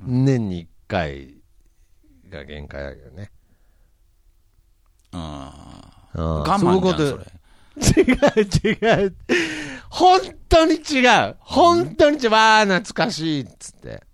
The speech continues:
Speaker 1: うん。
Speaker 2: 懐かしいっていうか、なんかその、わー、定期的っつって。うん。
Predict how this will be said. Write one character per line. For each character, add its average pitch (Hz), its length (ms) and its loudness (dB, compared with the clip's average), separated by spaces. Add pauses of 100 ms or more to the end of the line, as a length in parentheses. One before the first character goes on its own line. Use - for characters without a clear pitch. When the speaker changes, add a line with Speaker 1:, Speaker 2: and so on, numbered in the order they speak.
(160)
Speaker 1:
う 92 60 -12
ん。 82 300 -10
Speaker 2:
懐 135 200 -2 (140)
か 262 180 -2
し 320 200 -6
い 247 100 -2
っ 160 40 -10
て 147 200 -10
い - 20 -2
う 127 60 -8
か、 127 100 -4
な 123 80 -4
ん - 20 -8
か 139 200 -2
そ 120 140 -2
の、 120 80 -6 (440)
わ 170 240 2
ー、 165 60 -2
定 175 200 -4
期 - 100 -16
的 156 340 -6
っ 147 100 -8
つ - 140 -20
っ - 40 -20
て。 - 300 -18 (120)
う 80 60 -14
ん。 67 600 -16